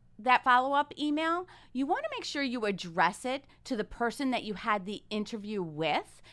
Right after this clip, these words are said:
You don't want it to go to a random, um, just company. You had an interview with a specific person,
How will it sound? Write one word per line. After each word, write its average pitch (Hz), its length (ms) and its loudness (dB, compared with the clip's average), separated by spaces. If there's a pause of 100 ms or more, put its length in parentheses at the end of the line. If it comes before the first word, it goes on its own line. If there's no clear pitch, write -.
You 247 100 -4
don't 320 140 2
want 359 140 2
it 359 80 -4
to - 60 -18
go 285 200 2
to 277 220 -2
a 185 100 2
random, 208 880 2 (280)
um, 196 420 2 (300)
just 240 220 -4
company. 247 640 2
You 262 180 -4
had 311 200 2
an 311 120 -2
interview 262 420 -4
with 247 160 -6
a 226 80 -2
specific 240 580 -8
person, 294 400 -4